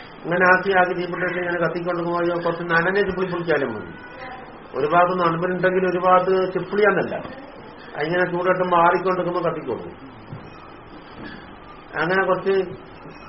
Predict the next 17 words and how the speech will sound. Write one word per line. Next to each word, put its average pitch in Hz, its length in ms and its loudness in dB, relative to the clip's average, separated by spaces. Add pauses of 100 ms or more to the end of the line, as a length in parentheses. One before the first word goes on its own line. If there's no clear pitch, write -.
ഉണങ്ങിയ 170 360 4
വെളിഞ്ഞ 180 400 2
കൊള്ളി 170 260 2
വെക്കുക. - 540 -4 (440)
വെച്ച് 190 300 -2
വെച്ച് 190 260 0
വെച്ച് 175 180 -2
കഴിഞ്ഞ് 180 240 -2
പിന്നെ 185 380 2
ആടെ 180 140 4
പണ്ട് 170 260 2
നമ്മളെ 175 560 2
ആടെ 170 120 6
ഓമൂട്ട് 175 500 4
കണക്കത്തെ 175 300 2
കുട്ട 165 220 0
വെക്കുക. 147 440 2